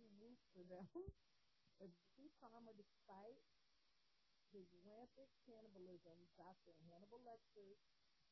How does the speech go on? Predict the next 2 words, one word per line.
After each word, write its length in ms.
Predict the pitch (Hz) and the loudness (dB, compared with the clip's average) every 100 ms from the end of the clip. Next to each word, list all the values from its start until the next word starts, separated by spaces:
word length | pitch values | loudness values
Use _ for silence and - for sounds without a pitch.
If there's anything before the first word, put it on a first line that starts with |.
| - | -4
unshakable 1400 | - 285 339 320 - 285 277 - 262 214 226 226 233 233 - - - - - - - - - - - - - - - - - - - - - - | 2 6 6 4 2 8 8 6 2 8 10 10 8 4 0 -14 -16 -16 2 4 4 2 0 2 2 4 6 6 4 0 -4 -8 -8 -14 -2 4
affability 880 | 453 - - - 508 494 - - - | 6 6 4 0 4 8 12 12 12